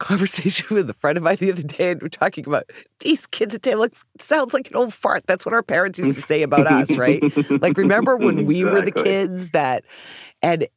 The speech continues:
Speaker 1: and it's funny because my experience through Daughters of Change, um, I've, I've been blessed to work with and meet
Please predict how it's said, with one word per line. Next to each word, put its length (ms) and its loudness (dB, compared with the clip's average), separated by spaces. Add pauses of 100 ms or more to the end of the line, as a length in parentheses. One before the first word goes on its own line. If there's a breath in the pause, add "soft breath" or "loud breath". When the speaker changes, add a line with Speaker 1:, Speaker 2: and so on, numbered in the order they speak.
(120)
Speaker 1:
and 100 2
it's 160 -2
funny 360 -2
because 680 -2 (380 loud breath)
my 260 2
experience 1120 -2
through 200 -2
Daughters 420 -2
of 100 -10
Change, 600 -6 (460 loud breath)
um, 240 -2
I've, 380 -4 (120)
I've 440 -2
been 180 0
blessed 640 -2 (140)
to 240 0
work 340 -2
with 180 -2
and 160 -6
meet 340 -2